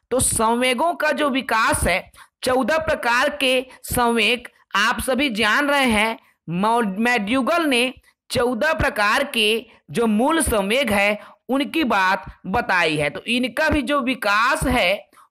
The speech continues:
होने लगता है। चौदह संवेग के बारे में हम आने वाले समय में पढ़ेंगे, यहाँ से भी क्वेश्चन एक आपका एग्जाम में बनता है दोस्तों, ठीक है। उसके बाद आता है एक विकास, नैतिक विकास। नैतिक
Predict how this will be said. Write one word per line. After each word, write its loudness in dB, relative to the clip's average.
होने 2
लगता 0
है। 0
चौदह 0
संवेग -2
के -2
बारे 0
में 0
हम 0
आने 2
वाले 2
समय 0
में -2
पढ़ेंगे, 0
यहाँ 0
से -4
भी -2
क्वेश्चन -4
एक -2
आपका 0
एग्जाम 0
में -2
बनता -2
है -2
दोस्तों, -8
ठीक -2
है। -4
उसके -4
बाद 2
आता 0
है 2
एक -2
विकास, -2
नैतिक 0
विकास। -2
नैतिक -2